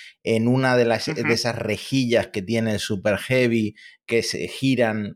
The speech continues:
Speaker 1: como para estabilizar el cohete, pues estaban fallando unos motores, desmontaron la Starship, eh, arreglaron los motores que, que habían fallado o, o el actuador que había fallado.
Speaker 2: Sí.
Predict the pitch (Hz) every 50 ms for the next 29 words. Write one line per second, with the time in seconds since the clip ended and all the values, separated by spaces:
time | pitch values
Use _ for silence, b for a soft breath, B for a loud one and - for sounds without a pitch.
0 | _ _ - 98 104 101 90 - 98 98 98 95 - - 101 95 98 95 92 92
1 | - - 120 110 113 107 104 - - 110 113 117 - 135 123 - - - - 92
2 | - - 98 104 104 95 - 98 95 101 107 107 107 104 104 113 120 127 123 160
3 | 170 170 170 170 156 b b b b b - 87 90 90 87 85 87 82 104 107
4 | 107 101 98 98 95 - - 143 143 143 - - 165 156 165 - _ _ _ _
5 | _ _ _ - 82 87 90 87 90 92 92 90 92 98 101 107 107 107 101 98
6 | 95 101 95 90 - 104 98 98 98 - - 95 95 95 95 90 - 98 95 98
7 | 95 95 - - 95 95 101 139 160 175 170 170 165 143 107 87 78 - - 85
8 | 87 85 85 82 80 80 - - 95 82 82 90 101 110 104 117 113 110 110 107
9 | - - 120 117 131 147 156 175 101 -